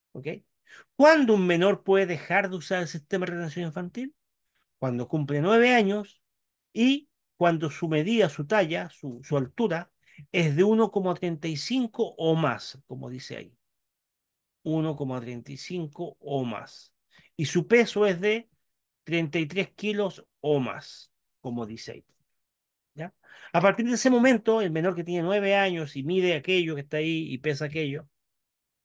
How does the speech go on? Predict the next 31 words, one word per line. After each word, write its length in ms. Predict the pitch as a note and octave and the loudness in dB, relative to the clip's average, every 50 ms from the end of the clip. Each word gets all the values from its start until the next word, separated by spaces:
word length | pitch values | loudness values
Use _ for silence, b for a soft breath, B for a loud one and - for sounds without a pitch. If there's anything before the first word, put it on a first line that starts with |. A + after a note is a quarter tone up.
| _ _ | _ _
ya 280 | - B2+ D#3+ E3 E3+ E3 | -6 -2 0 2 2 2
podría 340 | D#3+ D#3+ D3+ C#3+ D#3 E3+ E3 | 2 2 2 2 2 2 2
viajar 440 | D#3+ D3+ B2 - D#3+ F3 F#3+ - _ _ _ _ _ _ _ _ _ - | 0 0 -2 -2 -2 -4 -4 -6 _ _ _ _ _ _ _ _ _ -8
en 140 | C#3+ C#3 | -8 -6
asiento 400 | B2 G#2+ - E3+ E3 D3+ E3 F3+ | -6 -4 -2 -2 -2 -2 -2 0
trasero, 640 | E3+ F#3+ G3 - - A#3 G#3+ E3 E3+ E3+ F#3+ - _ _ _ _ _ _ _ _ _ _ _ - | 2 2 2 4 4 4 4 4 2 -2 -4 -8 _ _ _ _ _ _ _ _ _ _ _ -4
pero 200 | D3 D3 D3 C#3 | -2 -2 -2 -2
con 140 | E3 D#3+ | -2 -4
cin-, 200 | C#3 - D#3+ C#3+ | -4 -4 -6 -6
con 160 | D3 - E3+ E3 | -4 -2 -2 0
el 120 | D#3+ D3 | 0 0
puro 180 | G3 A3+ G#3+ F3+ | 0 0 0 0
cinturón 300 | - G#3 G3 - G#3 F#3+ | 0 -2 -2 -2 -2 -4
de 100 | F#3+ E3+ | -4 -6
seguridad, 260 | - E3 D3+ - - | -6 -6 -4 -2 0
igual 240 | F3+ F3+ G#3 G#3 G#3 | 4 6 6 4 4
que 80 | - | 2
un 60 | G#3 | 2
adulto, 460 | G#3+ G3+ D#3+ C#3+ A#2+ - - C3+ C3+ _ _ _ _ _ _ _ _ _ _ _ _ b b b b | 2 2 4 2 0 -2 -4 -12 -20 _ _ _ _ _ _ _ _ _ _ _ _ b b b b
porque 220 | - D#3+ C3 D3 | -6 -6 -4 -2
ya 100 | F3 F3 | -2 -2
tiene 200 | F3 F#3 F#3 F#3 | 0 0 0 0
contextura, 560 | E3 F3 D#3+ D#3+ E3+ D3 - - B3 A3+ G#3+ | 0 0 -2 -2 -4 -6 -4 -4 -4 -2 -2
talla 200 | G3 - G3+ F#3+ | -2 0 0 0
y 60 | F#3+ F#3 | 0 0
peso, 320 | F#3 A3 G#3+ F#3+ - F#3 | 2 0 0 0 -2 -8
¿cierto? 340 | - - G3+ G3 - F#3+ F3 | -8 -8 -8 -8 -8 -10 -10
Que 240 | - F3+ F#3+ G3 - _ _ _ _ _ _ _ _ _ _ _ _ | -10 -10 -12 -12 -14 _ _ _ _ _ _ _ _ _ _ _ _
no 160 | - A3+ A#3+ A#3 | -2 2 4 6
le 120 | G#3+ F#3+ | 8 8
hacen 360 | F3+ E3+ D3 - F#3+ G3 G3 | 6 4 2 0 -4 -6 -8